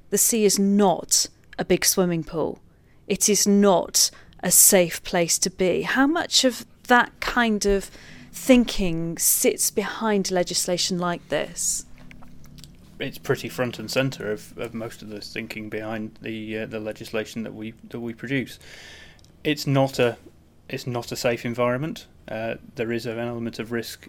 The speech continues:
Speaker 2: in everything that we do, but specifically, you know,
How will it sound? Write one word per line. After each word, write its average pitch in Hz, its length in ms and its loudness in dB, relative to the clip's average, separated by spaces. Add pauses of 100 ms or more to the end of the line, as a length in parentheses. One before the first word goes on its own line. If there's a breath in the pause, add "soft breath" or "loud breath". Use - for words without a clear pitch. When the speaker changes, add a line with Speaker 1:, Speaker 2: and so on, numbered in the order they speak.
Speaker 2:
in 110 180 -10
everything 113 540 -8
that 107 100 -8 (140)
we 107 100 -10
do, 107 240 -12
but 110 240 -6
specifically, 107 800 -10 (180)
you 120 100 -14
know, 110 180 -14